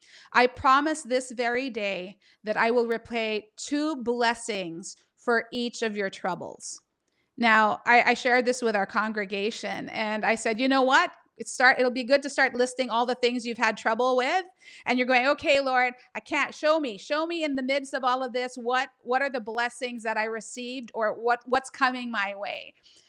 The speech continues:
Because now you have an expectation. But if you see the key before all of that happens, it's you gotta come back.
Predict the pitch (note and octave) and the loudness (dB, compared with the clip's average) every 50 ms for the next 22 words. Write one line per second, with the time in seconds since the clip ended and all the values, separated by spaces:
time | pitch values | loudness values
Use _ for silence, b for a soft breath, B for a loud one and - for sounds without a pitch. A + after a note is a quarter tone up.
0 | b - - - D4+ C#4+ A#3+ - _ _ - A#3+ C4 C#4+ D#4+ D#4+ D#4 D4 C4 A#3 | b -6 -2 0 0 -2 -2 -8 _ _ -2 0 2 2 2 0 0 0 -2 -2
1 | A#3 A3 G#3 G3+ - - - G#3 G3+ - - - C4 A#3+ C#4 C4 - - F#3 F#3 | -2 -4 -6 -6 -8 -8 -8 -8 -8 -8 -8 -8 -8 -8 -8 -8 -8 -8 -6 -6
2 | F#3 F#3+ A3+ A#3 C4 C4 C4+ - - C#4+ D4+ E4 D4 C4 - - - C#4 C4+ D4+ | -4 -2 -2 -2 -2 -4 -4 -4 -4 -2 -2 -2 -2 -4 -6 -6 -6 -4 -2 -2
3 | D4 A#3+ G#3+ G#3 - _ _ _ _ A#3 B3 - - C#4 C#4+ E4+ E4+ - B3+ B3 | -2 -2 -4 -8 -10 _ _ _ _ 2 2 2 2 4 4 6 6 8 8 8
4 | B3 B3 A#3+ G#3 A3+ A3 G#3 G3+ G#3+ A#3+ - - - B3 A3 G3+ F#3+ F3+ b b | 8 8 4 4 2 2 0 0 -2 -2 -4 -4 -4 -6 -6 -8 -8 -12 b b
5 | b b b - B3 B3+ C4+ C#4 A#3+ B3+ B3+ B3+ B3 A#3+ - - B3+ A#3 A#3 A3+ | b b b -6 -4 -4 -4 -2 0 0 0 0 0 -4 -4 -6 -4 -4 -2 -2
6 | G#3 G3+ A3+ G#3+ - - - _ _ | -2 -2 -2 -4 -6 -8 -12 _ _